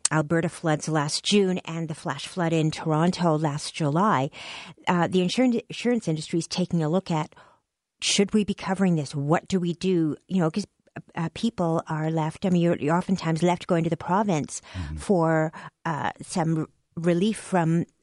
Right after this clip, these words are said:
Speaker 1: uh, the financial piece of that if, if you're in a low-lying, uh, area near a body of water.
Speaker 2: Well, the cost of twenty thirteen storms in Canada is estimated to be in excess of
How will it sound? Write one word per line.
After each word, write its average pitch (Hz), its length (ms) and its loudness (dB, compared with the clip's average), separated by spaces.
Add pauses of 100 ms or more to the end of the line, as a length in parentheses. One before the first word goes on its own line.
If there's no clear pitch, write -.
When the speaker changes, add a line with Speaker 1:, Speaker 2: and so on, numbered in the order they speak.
(100)
Speaker 1:
uh, 160 100 -4
the 160 100 -4
financial 170 520 2
piece - 360 -4
of 151 120 2
that 143 280 -2
if, - 480 -6
if - 280 -4
you're 170 100 2
in 160 100 4
a 156 60 6
low-lying, 151 680 4 (540)
uh, 165 240 -4
area 160 300 4
near 151 420 2
a - 60 -4
body 143 260 0
of 139 120 -2
water. 156 320 0 (180)
Speaker 2:
Well, - 80 8
the 117 80 10
cost 170 320 4
of 131 60 0
twenty 131 240 4
thirteen 117 460 2
storms 98 360 2
in 92 140 2
Canada 95 360 0
is 85 140 0
estimated 107 480 4
to - 80 -4
be 95 160 2
in 95 80 6
excess 95 400 0
of 78 140 -2